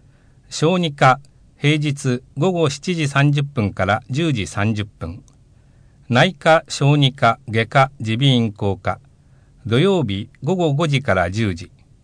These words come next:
日曜祝日は午前九時から午後十時まで。歯科休日急病診療所。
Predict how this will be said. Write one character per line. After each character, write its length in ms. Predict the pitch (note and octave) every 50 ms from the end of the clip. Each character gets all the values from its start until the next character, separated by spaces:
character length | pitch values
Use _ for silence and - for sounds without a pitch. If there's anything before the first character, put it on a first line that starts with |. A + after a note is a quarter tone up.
| _ _ _ _ _
日 320 | - B2 B2+ C3+ - - G3+
曜 180 | F#3 E3+ D3
祝 220 | B2 - - - B2+
日 300 | A#2 A#2 G#2 - - A2
は 220 | G#2 G2+ G#2+ - - -
午 120 | C3 D#3 D#3
前 240 | F3 D#3+ D3 C#3 C#3
九 120 | - D#3
時 120 | C3+ B2+ C3
か 120 | - G#2
ら 180 | A2+ C3 D3 - -
午 140 | A#2 C3 A#2+
後 180 | A2 G2 F#2
十 240 | F2+ G#2+ A#2+ A2+ F#2
時 140 | D#2+ F#2 E2
ま 100 | D#2 D#2
で。 140 | - - - _ _ _ _ _ _ _ _ _ _ _ _ _ _ _ _ _ _ _ _ _ _ _ _ _ _ _ _ _ _ _ -
歯 180 | - - - -
科 300 | - F#3 E3+ D#3+ C#3+ - -
休 220 | - - D#3 F#3 G3
日 360 | F3 F#3 C#3+ - F#3+ F3+ C#3+
急 280 | C#3+ - D3 D#3 E3 D#3
病 220 | D#3 D#3 D3+ D3
診 280 | C#3+ - C3+ B2 A#2 A2
療 240 | G#2 G2+ G2 F#2 F2
所。 200 | F2+ F2 -